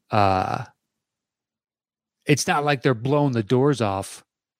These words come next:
when he's out there. Uh, technically, the Detroit game,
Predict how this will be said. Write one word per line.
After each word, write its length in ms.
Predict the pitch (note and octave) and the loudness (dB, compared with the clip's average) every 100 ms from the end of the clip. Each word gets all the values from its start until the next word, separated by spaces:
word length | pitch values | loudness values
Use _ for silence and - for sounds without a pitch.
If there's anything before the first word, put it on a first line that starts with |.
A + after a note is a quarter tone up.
| _ _ _ - | _ _ _ -4
when 200 | A2+ A#2+ | 0 0
he's 220 | A2+ A#2 | 0 0
out 220 | A2 B2 | 2 2
there. 320 | D3+ E3+ E3+ - _ _ _ _ _ _ _ _ _ _ _ _ _ _ _ D#3+ | 2 2 0 -8 _ _ _ _ _ _ _ _ _ _ _ _ _ _ _ -8
Uh, 220 | G2+ G2 | -6 -6
technically, 500 | - C#3+ C3+ C3+ B2+ | -2 -2 0 0 2
the 120 | B2 | 2
Detroit 440 | A#2+ - D3+ C#3 | 0 -2 0 0
game, 360 | A#2+ A#2 A#2 | 2 2 0